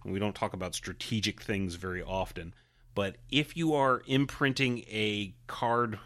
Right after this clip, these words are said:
a creature card that has an enters the battlefield t-,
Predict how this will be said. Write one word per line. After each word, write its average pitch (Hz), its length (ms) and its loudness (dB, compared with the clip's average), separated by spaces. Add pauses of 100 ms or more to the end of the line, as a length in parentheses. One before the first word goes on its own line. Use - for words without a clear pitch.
a 110 80 -4
creature 120 400 0
card 104 460 2
that 98 120 0
has 110 400 2
an 101 120 -2
enters 104 360 0
the 98 100 0
battlefield 113 760 2 (160)
t-, 135 120 -4